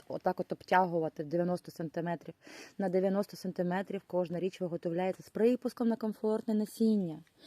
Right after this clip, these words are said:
Тому, коли ми запитуємо у вас розмір, ви кажете іноді: «Я на пошті поміряю і вирішу». Дорогі друзі, ми не шиємо вироби, щоб ви їх поміряли на пошті, а потім сказали, що «Ой,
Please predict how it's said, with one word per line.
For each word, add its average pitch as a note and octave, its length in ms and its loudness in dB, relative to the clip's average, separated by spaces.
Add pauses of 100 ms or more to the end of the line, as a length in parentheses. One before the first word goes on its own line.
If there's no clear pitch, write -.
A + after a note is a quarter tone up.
(260)
Тому, F#3 180 -4
коли G3+ 200 0
ми G#3 120 2
запитуємо G#3 540 4
у - 20 2
вас G3+ 240 2
розмір, G#3 420 4
ви F3+ 100 -4
кажете G3 360 0
іноді: F#3 380 0 (260)
«Я G3+ 100 4
на G#3 120 4
пошті - 320 -2
поміряю G3 440 4
і G3 40 6
вирішу». E3+ 600 -2
Дорогі G3 300 0
друзі, E3+ 400 -4 (100)
ми G3+ 340 0
не G#3 300 4
шиємо F#3 720 4
вироби, F#3 520 8
щоб E3+ 260 -2
ви G3 140 4
їх F#3 160 2
поміряли F#3+ 580 6
на F3 140 0
пошті, G#3+ 440 2
а E3 80 4
потім G3+ 400 0
сказали, F3+ 480 4
що - 200 -4 (100)
«Ой, F#3+ 280 8